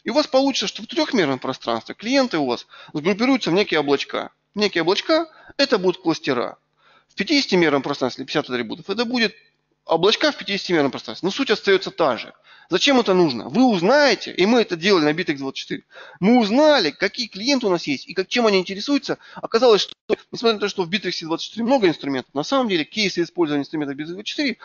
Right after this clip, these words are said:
их всего, допустим, три или четыре популярных кейса. Например, задачи, допустим, задачи, вики, видео, видеоконференции, чаты и, допустим, C R M, там, уп-, э, календари, что-то такое, что такое. Я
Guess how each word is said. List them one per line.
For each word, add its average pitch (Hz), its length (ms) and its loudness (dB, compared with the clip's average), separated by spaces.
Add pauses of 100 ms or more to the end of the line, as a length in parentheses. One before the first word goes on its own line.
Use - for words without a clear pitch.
(160)
их 226 120 -6
всего, 185 220 -4
допустим, 160 320 -8
три 208 220 -4
или 147 80 -6
четыре - 460 -12 (280)
популярных 160 520 -2
кейса. - 420 -12 (640)
Например, 143 360 -2
задачи, 131 720 0 (680)
допустим, 120 560 -10
задачи, 139 460 0
вики, 120 720 -6 (240)
видео, 131 400 -6
видеоконференции, 127 760 -6
чаты 285 600 -2 (260)
и, 190 100 -6
допустим, 156 400 -4
C - 160 -4
R 156 180 2
M, 202 280 0
там, 123 260 -6 (420)
уп-, 127 240 -10
э, 123 840 0
календари, 143 460 0
что-то - 280 -10
такое, 143 160 -10
что - 140 -12
такое. - 400 -16
Я 151 200 4